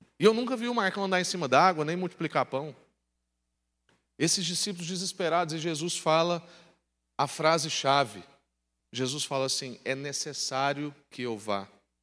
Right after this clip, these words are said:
para que o Espírito venha." Por que isso, irmãos? É porque só com o Espírito a gente poderia corresponder a essa mensagem. Essa não é uma mensagem que se responde humanamente.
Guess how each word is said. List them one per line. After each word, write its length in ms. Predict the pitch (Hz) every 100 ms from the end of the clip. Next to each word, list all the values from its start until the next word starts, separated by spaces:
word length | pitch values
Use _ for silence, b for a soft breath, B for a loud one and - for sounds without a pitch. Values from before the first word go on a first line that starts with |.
| b b _
para 120 | 117
que 140 | 117 139
o 80 |
Espírito 680 | 123 - - - 160 151 -
venha." 420 | 117 104 101 95 87 _ _ _ _ -
Por 200 | 240 214
que 160 | 233
isso, 380 | 202 156 147 -
irmãos? 380 | 92 87 - - b b
É 100 | -
porque 320 | - 131 147
só 420 | - - 156 170
com 220 | 170 175
o 60 | 156
Espírito 520 | 139 - 131 135 127
a 60 | 117
gente 220 | 127 120
poderia 400 | 135 120 113 113
corresponder 800 | - 131 131 - 117 110 113 117 B B
a 140 | -
essa 260 | 107 110 -
mensagem. 600 | 107 98 - 98 95 87 - _ B B
Essa 240 | 113 123 139
não 280 | 156 160 135
é 260 | 135 151 147 B
uma 180 | 123 131
mensagem 580 | 135 123 - 113 123 127
que 100 | -
se 120 | 127
responde 500 | 113 110 - 120 117
humanamente. 800 | 123 120 110 107 107 104 -